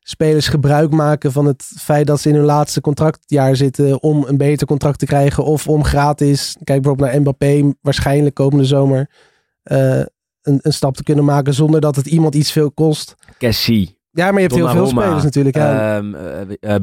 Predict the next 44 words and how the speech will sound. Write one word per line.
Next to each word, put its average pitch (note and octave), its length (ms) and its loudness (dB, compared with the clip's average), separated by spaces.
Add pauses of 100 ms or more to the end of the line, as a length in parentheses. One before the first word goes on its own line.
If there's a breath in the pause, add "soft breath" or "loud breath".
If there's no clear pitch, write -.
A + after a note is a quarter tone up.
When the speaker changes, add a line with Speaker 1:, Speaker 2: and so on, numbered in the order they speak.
(160)
Speaker 2:
Belotti A#2+ 480 0
gaat F2+ 200 -4
weg F#2+ 260 -4
bij, F2+ 280 -2
bij F#2+ 120 -2
Torino. F2 440 -2
Werd F2+ 180 -4
ook F#2 120 -2
weer F#2 140 0
bekendgemaakt F2 640 -4
gisteren. E2+ 540 -4
En, F2 140 -6
en F2 160 -4
is E2+ 160 -6
eerder F#2+ 260 0
al F#2+ 60 0
een F#2+ 60 -4
keer G2 220 -2
gezegd. - 480 -4 (460 loud breath)
Eh, F#2+ 540 0
en, F2 80 -2 (200)
en G#2+ 200 -2
je A2+ 60 2
hebt A2 120 -2
nog B2 160 -2
wel A#2+ 140 0
wat G2 100 -2
namen G2 380 -2
die F2+ 120 -2
Speaker 1:
Nee, D3 100 -2
dat - 80 -2
is, D#3 60 0
Speaker 2:
transfervrij G2 320 -2
Speaker 1:
dat, - 80 -2
Speaker 2:
zijn. F2+ 180 -2
Speaker 1:
dat D#3+ 140 0
is C#3 100 0
iets E3 240 -2
van D#3 140 0
deze D3 280 2
tijd D3 260 0
misschien C#3+ 260 0
een B2+ 60 2
Speaker 2:
Brozovic C#3 220 0